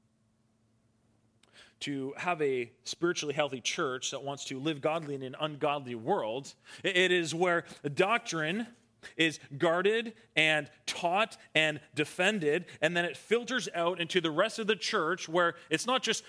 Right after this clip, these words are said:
the pastors that are doing ministry, it is the church.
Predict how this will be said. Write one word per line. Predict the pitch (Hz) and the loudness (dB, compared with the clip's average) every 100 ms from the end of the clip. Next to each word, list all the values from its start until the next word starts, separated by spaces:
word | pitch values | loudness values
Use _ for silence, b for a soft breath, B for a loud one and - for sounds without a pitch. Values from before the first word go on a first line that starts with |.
| - | -2
the | 175 | -2
pastors | - 233 240 196 170 | 4 2 2 -2 2
that | 170 160 | 2 2
are | |
doing | 151 156 147 131 | 2 0 0 -6
ministry, | 120 110 - 113 151 - _ _ B - | -6 -6 -6 -8 -10 -12 _ _ B 2
it | 185 | 2
is | 180 - - | 2 -4 2
the | 190 | 2
church. | - - 262 190 - | 2 0 2 0 -2